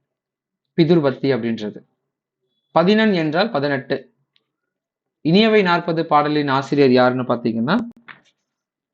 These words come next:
பூதஞ்சேத்தனார். பூவையும்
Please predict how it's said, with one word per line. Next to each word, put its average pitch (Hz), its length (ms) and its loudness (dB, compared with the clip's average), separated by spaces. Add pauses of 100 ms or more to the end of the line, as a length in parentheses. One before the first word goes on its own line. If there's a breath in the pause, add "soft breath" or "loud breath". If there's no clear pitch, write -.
பூதஞ்சேத்தனார். 131 760 0 (1200)
பூவையும் 214 440 4